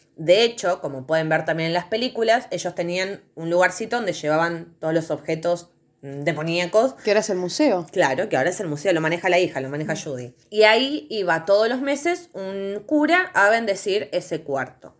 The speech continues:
Speaker 1: Entonces, eh, ellos empiezan a trabajar con todo esto y empiezan no solamente a asistir los casos, sino también a ayudar a la gente a que eso deje de pasar, a sacar a las entidades, demonios, almas, etcétera,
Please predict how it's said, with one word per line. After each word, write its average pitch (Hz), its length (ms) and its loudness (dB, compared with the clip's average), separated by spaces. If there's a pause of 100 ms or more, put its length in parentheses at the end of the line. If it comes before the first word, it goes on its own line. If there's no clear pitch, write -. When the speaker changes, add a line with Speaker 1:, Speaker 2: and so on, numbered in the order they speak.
Speaker 1:
Entonces, 415 800 0
eh, 220 400 2
ellos 302 360 2
empiezan 247 760 -2
a 180 140 0
trabajar 170 420 2
con 185 160 -2
todo 214 240 6
esto 285 560 -2
y 311 140 -2
empiezan 339 520 -2
no 294 120 2
solamente 285 480 0
a - 20 4
asistir 196 400 -2
los 254 160 2
casos, 294 320 0
sino 233 180 -4
también 254 260 -2
a - 20 -4
ayudar 247 340 2
a 233 60 2
la 180 100 2
gente 170 320 -4
a 160 80 -2
que 165 140 -2
eso 165 240 -4
deje 165 300 -2
de 147 120 0
pasar, 139 480 -6
a 160 80 -2
sacar 202 640 2
a 147 140 -10
las 143 160 -8
entidades, 170 560 2
demonios, 170 540 -8
almas, 170 420 -6
etcétera, 175 540 -2